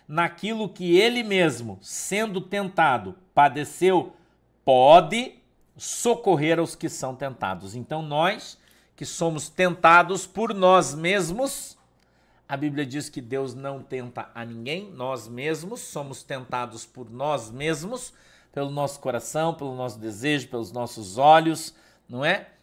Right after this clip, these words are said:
Pelos nossos sentimentos é que entram e vêm as tentações sobre cada um de nós, mas de todas elas Jesus pode nos livrar quando nós oramos,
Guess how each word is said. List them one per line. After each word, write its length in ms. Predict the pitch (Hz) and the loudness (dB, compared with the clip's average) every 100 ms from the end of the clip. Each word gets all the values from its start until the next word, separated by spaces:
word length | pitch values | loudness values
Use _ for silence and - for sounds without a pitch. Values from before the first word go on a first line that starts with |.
| _ | _
Pelos 240 | 131 135 127 | -8 -8 -6
nossos 360 | 139 - 135 | -6 -6 -12
sentimentos 1000 | - 135 123 127 131 160 175 170 165 - | -10 -10 -10 -8 -2 0 0 -2 -4 0
é 80 | 135 | -2
que 240 | - 131 | -2 -2
entram 440 | 131 127 123 113 110 | -2 -4 -8 -8 -10
e 120 | 117 110 | -12 -8
vêm 200 | 123 117 | -6 -6
as 120 | - | -8
tentações 600 | 120 110 113 - 110 107 | -10 -8 -8 -10 -14 -12
sobre 260 | - 101 - | -12 -12 -8
cada 260 | 104 107 | -8 -8
um 100 | 110 | -10
de 140 | 110 143 | -12 -4
nós, 420 | 147 156 156 - _ _ _ | -2 -2 -4 -16 _ _ _
mas 200 | 135 135 | -10 -8
de 140 | 127 135 | -8 -12
todas 500 | - 139 135 123 101 | -8 -8 -6 -8 -4
elas 380 | 117 123 120 107 | -2 -2 -6 -8
Jesus 500 | 117 101 107 113 - | -8 -8 -10 -12 -12
pode 380 | - 110 104 | -8 -8 -8
nos 240 | 107 104 95 | -14 -16 -16
livrar 640 | 98 85 95 120 135 - | -16 -10 -2 0 0 -4
quando 240 | 127 107 107 | -12 -10 -10
nós 280 | 107 101 98 | -8 -10 -8
oramos, 640 | 95 120 135 139 135 - | -2 0 0 -2 -10 -14